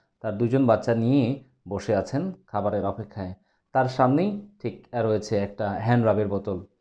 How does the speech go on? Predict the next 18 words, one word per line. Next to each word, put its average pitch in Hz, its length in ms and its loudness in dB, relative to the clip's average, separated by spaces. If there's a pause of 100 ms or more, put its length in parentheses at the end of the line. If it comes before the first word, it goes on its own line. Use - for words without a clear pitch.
(1200)
আমি 175 140 4
দেখলাম 190 640 6
সবাই 143 440 8
মিলে 156 560 6
তারা 117 300 8
হাতে 127 440 0
হ্যান্ড 110 240 0
রাবটা 104 280 0
মাখালো 123 580 0 (220)
এবং 101 400 -4 (200)
খাবার 131 320 4
যখন 143 280 2
আসলো 131 380 -2 (320)
তারা 107 180 -2
সেটা 127 420 -4 (260)
খেতে 104 200 -6
শুরু 98 220 -4
করলো। 92 320 -8